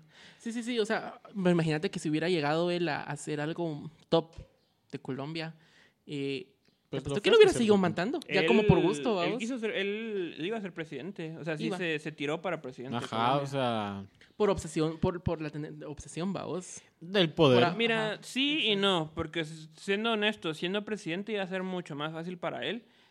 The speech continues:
Speaker 1: Pasar
Speaker 3: haberse,
Speaker 1: sus,
Speaker 3: sí.
Speaker 1: sus,
Speaker 2: Hacer
Speaker 1: ajá.
Speaker 2: sus
Speaker 3: Uno,
Speaker 2: babosadas.
Speaker 1: Sus negocios,
Speaker 3: hacer esas
Speaker 1: sus
Speaker 3: cosas, y dos,
Speaker 2: Que nadie se
Speaker 3: blanquear su
Speaker 2: metiera
Speaker 3: dinero.
Speaker 2: con él.
Speaker 1: ¿Y qué tanto le iba a durar, vos? También.
Speaker 3: Lo suficiente como para blanquear su dinero.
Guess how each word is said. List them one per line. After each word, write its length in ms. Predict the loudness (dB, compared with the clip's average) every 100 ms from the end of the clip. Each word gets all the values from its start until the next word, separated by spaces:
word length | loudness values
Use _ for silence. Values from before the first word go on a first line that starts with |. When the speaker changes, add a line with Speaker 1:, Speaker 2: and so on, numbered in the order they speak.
| _
Speaker 1:
Pasar 260 | -2 0 2
Speaker 3:
haberse, 140 | 0
Speaker 1:
sus, 180 | -2 -6
Speaker 3:
sí. 460 | -8 -12 -16 -8 -6
Speaker 1:
sus, 240 | -6 -4
Speaker 2:
Hacer 220 | -2 0 0
Speaker 1:
ajá. 80 | 0
Speaker 2:
sus 480 | -2 -4 -10 -16 -4
Speaker 3:
Uno, 180 | 2 4
Speaker 2:
babosadas. 340 | 4 2 2
Speaker 1:
Sus 100 | 2
negocios, 220 | 4 4 2
Speaker 3:
hacer 80 | 0
esas 180 | -2
Speaker 1:
sus 60 | -6
Speaker 3:
cosas, 340 | -6 -6 -8 -8
y 80 | -4
dos, 420 | -2 -2 -6 -20 _ _
Speaker 2:
Que 80 | -4
nadie 240 | 0 2 2
se 60 |
Speaker 3:
blanquear 60 | 2
su 60 | 0
Speaker 2:
metiera 140 | 0 -2 -2
Speaker 3:
dinero. 60 |
Speaker 2:
con 120 | -6 -10
él. 60 | -8
Speaker 1:
¿Y 60 |
qué 100 | -4
tanto 240 | -2 0 2
le 80 |
iba 100 | 4
a 40 | 6
durar, 280 | 6 4 0
vos? 340 | -2 -6 -12 -18 _
También. 220 | -8 -2
Speaker 3:
Lo 100 | 0
suficiente 460 | 0 -4 -4 -4 -2
como 160 | -4
para 180 | -2 0
blanquear 380 | 0 -2 -8 -10
su 100 | -10
dinero. 340 | -10 -10 -12